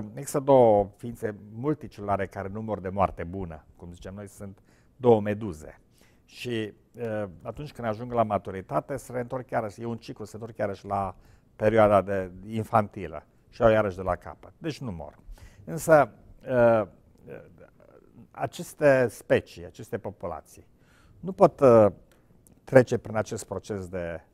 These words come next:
rearanjare, de reshuffling, de, uh, uh, crossing over, de recombinare, de mutație, nu pot să progreseze.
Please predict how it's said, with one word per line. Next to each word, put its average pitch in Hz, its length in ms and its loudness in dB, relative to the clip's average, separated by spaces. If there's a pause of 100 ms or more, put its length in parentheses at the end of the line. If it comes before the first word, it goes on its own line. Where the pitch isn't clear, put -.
(140)
rearanjare, 90 880 -2
de 80 60 -14
reshuffling, 80 600 -14 (680)
de, 87 480 -4 (560)
uh, 87 380 -12 (760)
uh, 90 240 -16 (100)
crossing 120 440 4
over, 101 440 2 (420)
de 92 580 -4
recombinare, 104 720 2
de 90 100 -4
mutație, 104 800 2 (360)
nu 151 240 8
pot - 580 8
să - 260 0
progreseze. 87 800 -6